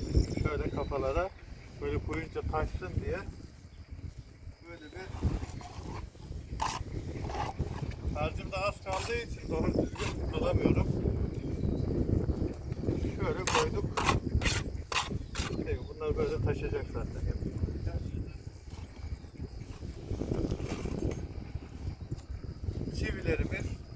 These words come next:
yani bu ne için? Duvara yapıştırdığımız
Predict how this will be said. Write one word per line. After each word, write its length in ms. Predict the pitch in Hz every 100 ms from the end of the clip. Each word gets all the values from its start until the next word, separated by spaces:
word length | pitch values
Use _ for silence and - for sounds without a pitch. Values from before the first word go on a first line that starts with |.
| - 160
yani 180 | 180 185
bu 100 | 196
ne 140 | 226
için? 240 | 190 - 233 - - - - - - - - - - - - - - -
Duvara 460 | 170 190 220 226 -
yapıştırdığımız 680 | 196 151 - 214 202 220